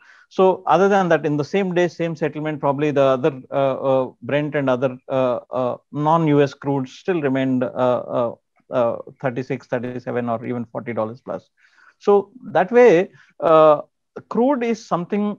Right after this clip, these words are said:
uh, it's, it's extremely dynamic in nature. And, uh, uh,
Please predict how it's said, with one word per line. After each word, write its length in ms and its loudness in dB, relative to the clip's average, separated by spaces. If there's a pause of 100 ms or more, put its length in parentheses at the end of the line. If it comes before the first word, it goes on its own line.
(100)
uh, 200 2
it's, 360 -8
it's 200 -8
extremely 520 -2
dynamic 480 -4
in 100 -8
nature. 480 -4 (340)
And, 460 0
uh, 240 4 (160)
uh, 220 2